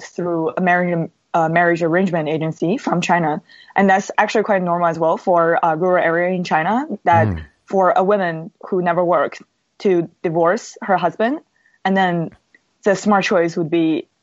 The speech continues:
Speaker 1: actually marrying, uh, someone a bit more wealthy overseas.
Speaker 2: Mm.
Speaker 1: And then to bring your kids to foreign country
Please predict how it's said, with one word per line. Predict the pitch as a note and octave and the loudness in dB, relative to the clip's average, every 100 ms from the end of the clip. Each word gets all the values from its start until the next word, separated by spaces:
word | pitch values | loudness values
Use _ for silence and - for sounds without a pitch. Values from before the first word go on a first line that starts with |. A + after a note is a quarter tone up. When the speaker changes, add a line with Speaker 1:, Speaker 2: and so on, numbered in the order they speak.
| - | -4
Speaker 1:
actually | F#3 - G3+ | -4 -4 -2
marrying, | F3+ E3+ E3+ E3 E3 E3 D#3+ D#3+ _ | 0 0 0 0 -2 -4 -6 -8 _
uh, | E3+ D#3+ D#3 | 0 0 0
someone | - F3+ E3+ D#3+ D#3 | 0 0 2 0 -2
a | F3+ | 0
bit | E3+ | 0
more | E3+ D#3+ D#3+ - _ _ - | 2 2 0 -2 _ _ 0
wealthy | F#3 F#3 E3 | 0 2 -2
overseas. | D3 E3 D#3+ D#3+ C#4 - _ _ _ | -2 -2 -2 -4 -6 -12 _ _ _
Speaker 2:
Mm. | A2 G#2+ F#3 | -4 0 2
Speaker 1:
And | G3+ | 2
then | F#3+ | 0
to | F3+ G3 F3 E3 - _ _ _ _ - | -2 -2 -2 -4 -10 _ _ _ _ -6
bring | F3 G#3 F#3+ D#3+ - - | 0 2 0 -4 -10 -6
your | F#3+ | -2
kids | F#3 B3 D#3+ D#3+ - _ | 0 0 0 -2 -16 _
to | - F3+ E3 - - | -2 0 0 -4 -6
foreign | - F#3+ | -2 0
country | F3 F#3+ F3+ D#3+ D3+ | -2 -4 -4 -4 -6